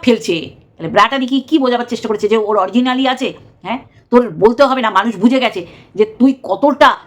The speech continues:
ফেরোসাস হয়ে তুই ব্রাটা দেখিয়েছিস। ওয়াক, থু, জঘন্য। যেটা বলছিলাম বন্ধুরা,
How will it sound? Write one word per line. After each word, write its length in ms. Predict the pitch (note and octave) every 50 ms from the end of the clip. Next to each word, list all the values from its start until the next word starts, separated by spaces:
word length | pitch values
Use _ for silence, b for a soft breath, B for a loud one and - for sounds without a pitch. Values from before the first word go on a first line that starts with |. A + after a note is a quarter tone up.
| _ -
ফেরোসাস 500 | - G#3 B3 C4 - D4+ C#4+ - - -
হয়ে 280 | A#3+ D4 C#4+ D4 - - - -
তুই 80 | C4 -
ব্রাটা 340 | E3 F3 F#3 F#3 F3+ G3 F3
দেখিয়েছিস। 520 | D#3+ - - F3 E3 - A#2 - - - - - - -
ওয়াক, 140 | A#3+ A#3+ - - -
থু, 80 | - E5 F5+ - - - _ _ _ _ _ _ _ _ _ _ _ _ _ - _ _ _ _ _ _ _ _ _ _ _ - - D#3+
জঘন্য। 520 | D3+ F3+ E3+ D3+ C3+ D#3+ D3+ D3 D3+ D#3+ - _ _ -
যেটা 140 | - G4 G#4
বলছিলাম 320 | F4+ F4 B3+ D4 B3+ A3
বন্ধুরা, 340 | F#3+ F3 E3+ D#3+ C#3+ - -